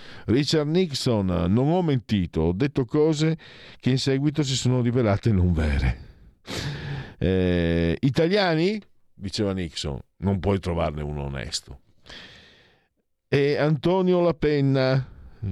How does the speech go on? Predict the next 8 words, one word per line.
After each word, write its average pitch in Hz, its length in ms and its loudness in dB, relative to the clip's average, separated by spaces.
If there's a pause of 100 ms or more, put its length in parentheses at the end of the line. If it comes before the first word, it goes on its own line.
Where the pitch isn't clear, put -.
(140)
eh, 85 140 0
s-, 92 360 0
suggerisco 113 640 2
la 110 100 4
lettura 117 420 2
dei 98 160 2
suoi 110 600 2
au-, 123 440 0